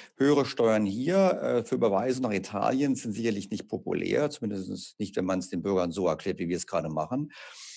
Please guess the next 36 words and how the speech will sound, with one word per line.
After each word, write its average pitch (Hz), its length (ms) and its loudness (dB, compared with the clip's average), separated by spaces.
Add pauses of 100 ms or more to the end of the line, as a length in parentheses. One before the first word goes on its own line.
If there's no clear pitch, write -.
(220)
Oder 165 300 6
ist - 180 0
die 131 120 0
wahre 131 360 0
Antwort 131 360 0
nicht, 123 200 -2
na, 120 160 -2
wir 117 80 2
machen 120 200 -2
gar 107 120 -2
keine 107 200 -2
Steuererhöhung, 135 680 0
sondern 123 500 0 (360)
wir 110 200 0
haben 127 480 4 (160)
die 117 380 -2
Koordination 131 760 2
von 127 200 0
Geld- 117 240 -2
und 120 80 -2
Fiskalpolitik? 117 800 -4
Also 107 400 0 (340)
nach 107 60 0
dem 110 140 0
Motto, 131 420 4
die 107 160 -6
Schulden 139 340 2
machen 131 240 0
wir 151 140 2
zwar, 143 400 0
aber 117 260 2
das 104 220 0
Geld 147 260 0
für 151 80 -2
die 123 140 -2
Schulden 131 480 0